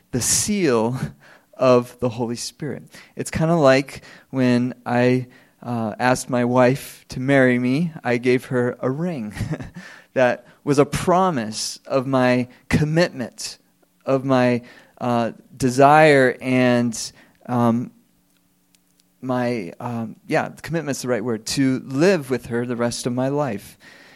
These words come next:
And so, in a sense, the Holy Spirit is that ring,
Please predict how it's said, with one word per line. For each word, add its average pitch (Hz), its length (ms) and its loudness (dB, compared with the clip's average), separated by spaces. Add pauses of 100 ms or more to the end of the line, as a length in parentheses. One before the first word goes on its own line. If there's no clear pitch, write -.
(120)
And 139 160 0
so, 147 380 8
in 143 140 2
a 139 40 2
sense, 156 640 0
the 147 140 0
Holy 165 240 2
Spirit 160 480 0
is 143 260 -4
that 123 380 -4 (240)
ring, 135 720 -4